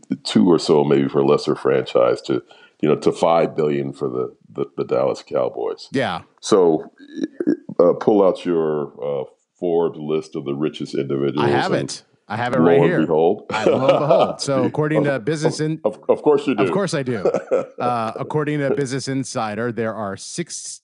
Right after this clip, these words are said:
Speaker 2: six hundred and fifteen billionaires in the United States,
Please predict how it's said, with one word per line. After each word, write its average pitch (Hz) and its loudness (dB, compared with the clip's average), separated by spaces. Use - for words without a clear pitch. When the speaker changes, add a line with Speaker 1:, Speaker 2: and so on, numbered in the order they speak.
Speaker 2:
six 196 -6
hundred 143 -2
and 110 -4
fifteen 139 -4
billionaires 110 -4
in 110 -12
the 98 -12
United 98 -10
States, - -12